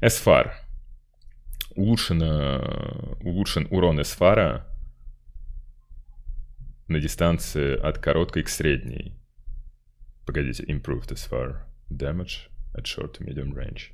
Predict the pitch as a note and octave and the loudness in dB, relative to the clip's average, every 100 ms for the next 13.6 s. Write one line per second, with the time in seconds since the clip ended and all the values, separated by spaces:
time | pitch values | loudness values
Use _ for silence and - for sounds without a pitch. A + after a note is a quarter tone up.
0 | - E2+ F2 D#2+ - F2 D2 - B1+ A#1+ | 2 2 4 2 4 4 2 0 -2 -4
1 | - - - D2+ C2 B1+ - - F2+ A2+ | -2 -2 4 4 2 -2 -2 2 4 4
2 | B2+ - D2+ D#2+ - D#2 C2+ A1 - - | 2 2 0 0 2 2 2 0 -6 -12
3 | - - G2 G2 - F#2+ A2+ A#2+ F2 F2 | -18 0 8 8 8 8 10 10 10 8
4 | G#2 E2 F2+ D#2 C#2+ - - - F#2+ D#2+ | 6 6 4 4 2 -4 -10 4 8 8
5 | - - G2+ B2 - F2 E2+ E2+ - - | 6 2 4 4 4 4 4 2 0 2
6 | D2 E2+ C3 - - - - - - E2 | 4 6 6 2 -14 -10 -10 -6 0 2
7 | D#2 D2 - E2+ D2+ - - F2 D2+ C2 | 2 2 2 2 0 -2 0 2 2 0
8 | - - - - - - - - - - | -4 -6 -8 -10 -12 -10 -8 -10 -8 -8
9 | - - - - - - - C#2+ C#2+ - | -8 -8 -12 -14 -16 -16 -6 -2 -2 -4
10 | C2 - - - - - A#2+ A2 F2 D#2+ | -6 -8 -10 -10 -4 2 4 4 2 0
11 | D#2 E2 G#2+ D#2+ E2+ D2 C2+ - - - | 2 2 2 0 2 2 0 -4 -12 -4
12 | D#2 E2 E2+ D2+ D2 D#2+ F#2+ F2 D#2 D2 | 6 8 8 6 4 8 8 6 2 2
13 | C#2+ - C2 - - | 2 0 -2 -2 -10